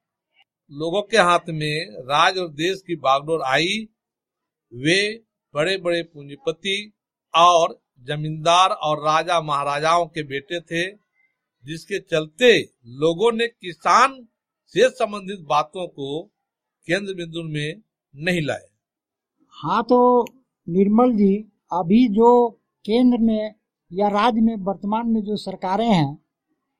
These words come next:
Speaker 2: वो सरकारें विगत चुनाव में कई तरह के लुभावने नारे दे करके वो सत्ता पे काबिज हुई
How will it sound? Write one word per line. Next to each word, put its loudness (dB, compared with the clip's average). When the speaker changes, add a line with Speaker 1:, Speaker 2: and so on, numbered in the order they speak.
Speaker 2:
वो 4
सरकारें 2
विगत -2
चुनाव 2
में 0
कई 4
तरह 2
के 0
लुभावने 4
नारे 2
दे 2
करके -6
वो -2
सत्ता -8
पे -6
काबिज -4
हुई -2